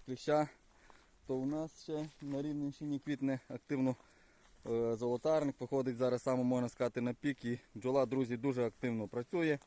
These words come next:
несе пилок. Зараз, якщо вони мені дозволять десь так стать,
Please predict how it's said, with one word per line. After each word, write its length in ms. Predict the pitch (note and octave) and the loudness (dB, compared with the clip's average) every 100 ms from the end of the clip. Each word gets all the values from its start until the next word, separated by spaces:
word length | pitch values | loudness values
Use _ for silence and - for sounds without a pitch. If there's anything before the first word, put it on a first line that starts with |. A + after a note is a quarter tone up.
| - - - - - - | -16 -20 -20 -20 -20 -10
несе 380 | A#2+ B2 - C#3+ | -6 -2 2 2
пилок. 420 | - C3 D#3+ D3 - - | 2 0 2 2 0 -4
Зараз, 380 | B2 A#2+ A#2+ - - _ _ | 0 2 0 -6 -20 _ _
якщо 200 | B2 A#2 | -16 -6
вони 180 | B2 B2 | -4 -2
мені 300 | A#2+ B2 B2 - - - - - - _ _ - | -2 -2 -4 -8 -18 -20 -20 -20 -20 _ _ -12
дозволять 540 | A2+ A#2 B2+ B2 A2+ | -8 -4 -2 0 -2
десь 140 | A2 - | -4 -4
так 220 | A#2+ A2+ - - - | -4 -4 -6 -20 -20
стать, 420 | - - A#2+ A#2+ | -14 -4 -2 -2